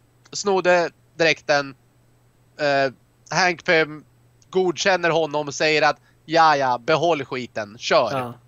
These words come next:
Speaker 1: Gör ditt race liksom.
Speaker 2: Ja,
Speaker 1: Eh,
Speaker 2: precis.
Speaker 1: och det är där egentligen vi, vi får hänga på Ant-Man.
Speaker 2: Ja.
Speaker 1: Han, eh, <laughs> hela superhjältegrejen för hans del är ju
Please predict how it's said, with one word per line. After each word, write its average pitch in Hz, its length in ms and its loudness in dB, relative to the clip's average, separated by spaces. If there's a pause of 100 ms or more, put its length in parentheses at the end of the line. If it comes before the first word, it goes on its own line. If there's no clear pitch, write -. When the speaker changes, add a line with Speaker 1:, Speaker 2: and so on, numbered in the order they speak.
Speaker 1:
Gör 165 240 2
ditt 156 260 -2
race 143 360 -2
liksom. - 360 -14 (500)
Speaker 2:
Ja, 147 100 -4
Speaker 1:
Eh, 143 40 2
Speaker 2:
precis. 143 460 -2 (560)
Speaker 1:
och 190 240 4 (260)
det 214 100 4
är 214 40 4
där 208 280 4
egentligen 180 340 -2
vi, 165 180 -4
vi 156 140 -6
får 160 420 -2
hänga 165 280 0
på 233 200 2
Ant-Man. 120 480 -2 (360)
Speaker 2:
Ja. 127 80 -14
Speaker 1:
Han, 214 320 2
eh, 220 60 -2 (680)
<laughs> - 580 -20
hela 233 360 0
superhjältegrejen 220 920 -2
för 202 80 0
hans 202 340 -2
del 147 280 -2
är 147 140 -2
ju 143 280 0